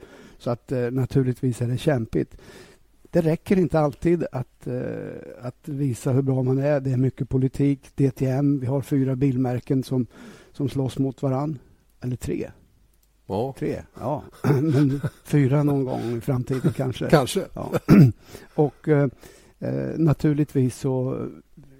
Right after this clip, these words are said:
Speaker 1: jag menar, det är ju en jättestor marknadsföringsapparat för respektive bilfabrik det här.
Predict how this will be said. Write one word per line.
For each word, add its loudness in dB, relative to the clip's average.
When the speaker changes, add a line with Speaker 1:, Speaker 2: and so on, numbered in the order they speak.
Speaker 1:
jag -4
menar, 2
det 0
är 4
ju 2
en 2
jättestor 0
marknadsföringsapparat -2
för -12
respektive -6
bilfabrik -4
det -2
här. -4